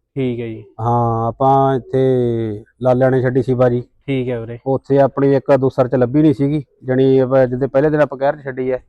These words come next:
Speaker 1: ਹਾਂ ਬਈ।
Speaker 2: ਤੇ ਦੋ ਕਬੂਤਰੀਆਂ ਛੱਡੀਆਂ ਸੀਗੀਆਂ ਆਪਾਂ ਉੱਥੇ।
Speaker 1: ਠੀਕ ਹੈ ਬਈ।
Speaker 2: ਤੇ ਇੱਕ ਤਾਂ ਆਪਣੀ ਪੰਜ ਪੰਤਾਲੀ ਕਿਤੇ ਬਹਿ ਗਈ ਸੀਗੀ।
Speaker 1: ਠੀਕ ਹੈ ਬਈ।
Speaker 2: ਜਾਣੀ ਪੰਦਰਾਂ ਕੁ ਮਿੰਟ ਪਹਿਲਾਂ ਬਹਿ ਗਈ ਸੀਗੀ ਤੇ ਦੂਜੀ ਕਬੂਤਰੀ ਆਪਣੀ ਲੱਭੀ ਨਹੀਂ ਸੀਗੀ।
Speaker 1: ਠੀਕ।
Speaker 2: ਉਹ ਤਲੇ ਕਬੂਤਰਾਂ ਵਾਲੀ ਫਿਰਦੀ ਸੀ,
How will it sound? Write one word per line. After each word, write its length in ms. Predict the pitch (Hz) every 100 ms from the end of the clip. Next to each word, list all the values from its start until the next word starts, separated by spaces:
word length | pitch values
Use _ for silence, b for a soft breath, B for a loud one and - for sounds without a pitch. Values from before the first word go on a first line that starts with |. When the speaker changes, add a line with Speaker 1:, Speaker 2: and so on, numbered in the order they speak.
| _
Speaker 1:
ਹਾਂ 140 | 135 127
ਬਈ। 220 | 120 113 -
Speaker 2:
ਤੇ 400 | - 131 131 127 - _ 127
ਦੋ 180 | 143
ਕਬੂਤਰੀਆਂ 360 | 135 135 165 160
ਛੱਡੀਆਂ 280 | 131 120 120
ਸੀਗੀਆਂ 220 | 120 135
ਆਪਾਂ 160 | 123 120
ਉੱਥੇ। 200 | - 110
Speaker 1:
ਠੀਕ 400 | _ 147 135 127
ਹੈ 60 |
ਬਈ। 180 | 113 110 - -
Speaker 2:
ਤੇ 140 | 131
ਇੱਕ 140 | 131
ਤਾਂ 140 | 131 143
ਆਪਣੀ 260 | 135 139 143 139 135 135 127 123 120 117 110 -
ਪੰਜ 180 | 123 127
ਪੰਤਾਲੀ 420 | 127 127 131 127
ਕਿਤੇ 240 | 123 127 113 _ _ _ _ _ _ _
ਬਹਿ 140 | 123 127
ਗਈ 120 | 147
ਸੀਗੀ। 220 | 123 139
Speaker 1:
ਠੀਕ 500 | - _ - 135 127
ਹੈ 60 | 120
ਬਈ। 60 |
Speaker 2:
ਜਾਣੀ 120 | 131 135
ਪੰਦਰਾਂ 320 | 135 135 135
ਕੁ 60 |
ਮਿੰਟ 140 | 135 127
ਪਹਿਲਾਂ 260 | 135 151
ਬਹਿ 140 | 131 123
ਗਈ 120 | 151
ਸੀਗੀ 260 | 135 156 156
ਤੇ 120 | 151
ਦੂਜੀ 280 | 139 139 147
ਕਬੂਤਰੀ 320 | 156 160 165
ਆਪਣੀ 260 | 151 147
ਲੱਭੀ 200 | 123 117
ਨਹੀਂ 120 | 143 120
ਸੀਗੀ। 220 | 127 139
Speaker 1:
ਠੀਕ। 540 | _ _ _ _ -
Speaker 2:
ਉਹ 180 | 147 147
ਤਲੇ 240 | 143 143
ਕਬੂਤਰਾਂ 280 | 143 143 160
ਵਾਲੀ 160 | 156 143
ਫਿਰਦੀ 300 | 139 127
ਸੀ, 100 | 135